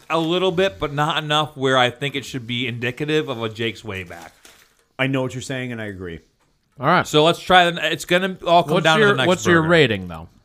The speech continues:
Speaker 3: Like, for now?
Speaker 1: Currently, um, on the lower end of rated fare.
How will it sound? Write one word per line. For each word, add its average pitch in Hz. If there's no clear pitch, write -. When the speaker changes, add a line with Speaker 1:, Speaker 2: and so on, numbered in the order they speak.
Speaker 3:
Like, 113
for 139
now? 175
Speaker 1:
Currently, 214
um, 135
on 131
the 139
lower 131
end 123
of 107
rated 104
fare. 80